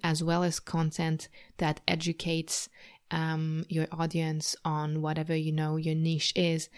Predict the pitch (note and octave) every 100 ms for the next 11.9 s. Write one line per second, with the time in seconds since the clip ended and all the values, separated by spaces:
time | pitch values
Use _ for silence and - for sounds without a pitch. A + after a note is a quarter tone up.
0 | - - D#3+ D#3+ E3 E3 E3+ E3+ E3 D#3+
1 | D#3+ E3 D#3+ D#3 - F3 D#3+ - E3+ -
2 | E3 D3+ - D#3+ D#3 - - D#3 D3+ D3+
3 | D3+ D#3 - - - - - - - -
4 | G3+ G3+ F#3+ E3 D#3 - D#3+ D#3+ D#3 -
5 | D#3+ D#3 - - D#3+ D#3 D#3 D3+ D3 -
6 | - - - E3 D3 D3 - - D#3 D3+
7 | D3+ - - - - - - - - -
8 | D#3 D3 D3 D3+ D#3 - A3 A3+ F#3 D#3
9 | D#3 D#3+ - D#3+ D3 - - - F#3 D#3
10 | D#3 D#3+ - E3 D#3+ D#3 D3 D3+ - D3
11 | D3+ - - E3 E3 - D#3+ D#3 D3+